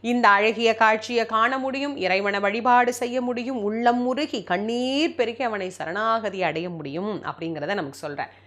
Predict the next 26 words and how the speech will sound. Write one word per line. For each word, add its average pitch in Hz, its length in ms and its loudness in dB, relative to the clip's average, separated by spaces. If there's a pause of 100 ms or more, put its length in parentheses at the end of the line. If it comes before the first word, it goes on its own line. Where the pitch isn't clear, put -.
(340)
இதுல 339 260 4 (360)
நமக்கு 277 520 0
என்ன 269 280 0
தத்துவம் 247 480 -4
இருக்கு? 202 460 -8
எல்லாமே 190 600 -2
தத்துவம் 202 500 -6
தான். - 180 -8 (480)
நம்ம 247 360 4
மார்கழி 247 540 4
மாசத்துலன்னு 226 580 -4
இல்ல, 160 340 -4
மத்த 160 220 -2
எல்லா 196 240 4 (160)
மாசத்துலயும் 208 560 -6
காலையில 269 840 6
எந்திரிக்கிறதுல 226 560 -4
ஒரு 220 120 -2
பெரிய 196 360 -6
சோம்பேறித்தனம் 170 640 -4
இருக்கு. 123 260 -6 (540)
அதை 247 420 0 (100)
குறிப்பா 339 440 4
இந்த 269 280 0
மார்கழி 233 540 2
மாசத்துல 165 480 -6